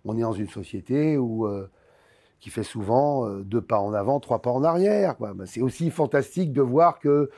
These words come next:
le premier mouvement qui est sorti après, euh, euh,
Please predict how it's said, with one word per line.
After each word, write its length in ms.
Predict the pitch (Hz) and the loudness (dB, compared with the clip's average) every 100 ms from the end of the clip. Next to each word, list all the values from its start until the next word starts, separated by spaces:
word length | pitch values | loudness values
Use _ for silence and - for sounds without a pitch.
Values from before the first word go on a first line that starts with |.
| - | -6
le 120 | - 135 | 2 2
premier 320 | - 135 139 | 2 2 2
mouvement 460 | 139 127 139 156 | 2 2 2 0
qui 120 | - 117 | 0 -2
est 20 | |
sorti 440 | - 113 - 139 | 0 -2 -2 0
après, 460 | 135 - 127 131 135 | 0 0 2 4 4
euh, 220 | 120 113 104 _ _ _ _ 101 | 4 2 -2 _ _ _ _ -6
euh, 640 | 101 98 98 95 101 101 | -4 -2 -2 -2 -4 -4